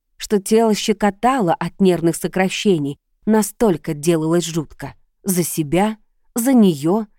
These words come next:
за всех, кто об этом узнал бы.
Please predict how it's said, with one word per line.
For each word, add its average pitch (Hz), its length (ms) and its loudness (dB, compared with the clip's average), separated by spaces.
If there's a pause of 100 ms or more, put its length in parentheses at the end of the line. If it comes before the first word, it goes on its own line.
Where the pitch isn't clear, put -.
(220)
за 185 220 0
всех, - 340 -2
кто - 240 -2
об 156 180 -2
этом 160 280 0
узнал 151 460 -2
бы. 113 200 -16